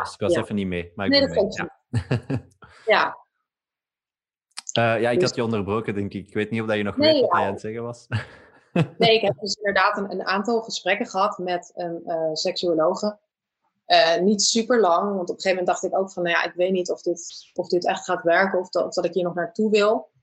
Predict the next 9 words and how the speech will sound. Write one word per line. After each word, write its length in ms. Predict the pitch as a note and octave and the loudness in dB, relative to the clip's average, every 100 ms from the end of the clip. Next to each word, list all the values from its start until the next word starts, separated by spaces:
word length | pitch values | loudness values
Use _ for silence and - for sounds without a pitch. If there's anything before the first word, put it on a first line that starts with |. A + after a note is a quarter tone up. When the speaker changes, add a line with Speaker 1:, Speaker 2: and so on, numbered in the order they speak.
| _ _ _ _ | _ _ _ _
Speaker 2:
En 120 | F3+ | -2
toen 140 | F3+ G#3+ | 2 4
ben 120 | G3+ | 4
ik 100 | G3 | 4
uiteindelijk 460 | F#3 - G#3 G3 F3+ | 2 2 0 0 2
weer 340 | F#3+ F#3 F3 | 2 4 2
naar 280 | F3 F3 F3 | 0 0 0
een, 200 | F3 F3 | -2 -2
eh, 300 | E3+ E3+ | -4 -4